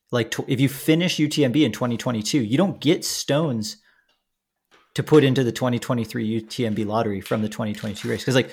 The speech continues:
like, if you run Western States in twenty twenty-two, that's, like, the first qualifier that you've run to make you eligible to put into the lottery for the next year's race. Apparently not the case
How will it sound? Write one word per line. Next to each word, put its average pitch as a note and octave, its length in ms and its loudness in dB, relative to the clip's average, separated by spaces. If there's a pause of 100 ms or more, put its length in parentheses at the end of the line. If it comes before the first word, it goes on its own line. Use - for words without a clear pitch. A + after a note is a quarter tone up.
(220)
like, D3 120 8
if C#3+ 100 6
you F#3 100 4
run D#3+ 140 4
Western B2 400 2
States G#2+ 320 -4
in G#2+ 80 -8
twenty A2+ 240 -4
twenty-two, A2 480 -2
that's, A#2 200 2
like, C#3 120 2
the A2 80 -4
first - 420 -4
qualifier G#2+ 720 -2
that G#2 160 -6
you've G#2 180 -8
run G2+ 320 -6 (280)
to B2 100 -2
make A2 180 -2
you A2+ 100 -4
eligible G#2 440 -4
to G#2+ 60 -10
put - 180 -10
into G#2 180 -10
the G2+ 100 -10
lottery G2 360 -6
for - 160 -12
the G2+ 240 -10 (160)
next G#2+ 240 -6
year's G#2 160 -8
race. G#2 260 -8 (800)
Apparently E3+ 560 0
not A#2 280 0
the A#2+ 80 -2
case - 500 -6